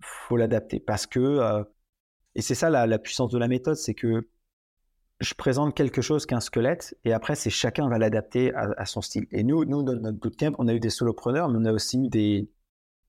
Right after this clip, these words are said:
des gens qui étaient dans des boîtes, euh, alors il y en a, je crois que c'est pas,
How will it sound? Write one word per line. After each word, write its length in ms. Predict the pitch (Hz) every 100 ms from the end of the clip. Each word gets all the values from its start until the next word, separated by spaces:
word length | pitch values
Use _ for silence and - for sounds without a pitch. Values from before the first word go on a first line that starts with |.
| _
des 160 | 110 107
gens 160 | 120 127
qui 120 | 110
étaient 180 | - 117
dans 160 | 101
des 140 | 98 98
boîtes, 340 | 110 120 110
euh, 560 | 98 98 95 98 98 98
alors 180 | 98
il 60 | 101
y 20 |
en 60 | 107
a, 40 | - -
je 200 | 110 123
crois 140 | - 113
que 80 |
c'est 220 | - -
pas, 100 | -